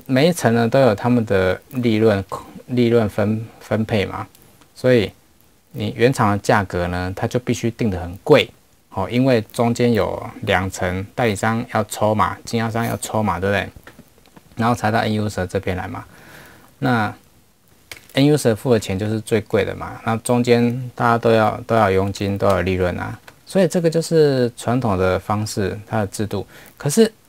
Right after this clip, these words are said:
网络时代一来临之后，很多原厂它可能好像，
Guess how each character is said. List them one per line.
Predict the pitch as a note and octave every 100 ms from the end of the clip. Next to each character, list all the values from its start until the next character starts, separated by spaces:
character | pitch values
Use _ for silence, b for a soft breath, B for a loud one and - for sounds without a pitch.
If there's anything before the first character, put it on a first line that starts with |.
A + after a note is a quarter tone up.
| -
网 | C3+ E3+
络 | G#3
时 | -
代 | D#3+ F3
一 | E3
来 | A#2+
临 | A#2+ A#2+
之 | C3
后， | A#2+ A#2+ F#2 B B B B
很 | - C#3+
多 | F#3
原 | F#3+ C3+ E3
厂 | C#3+ F#2 F2
它 | - D3
可 | - G2
能 | F2+ F2 F#2 - _ _ _ _ _
好 | - G#2
像， | G2 E3 B2+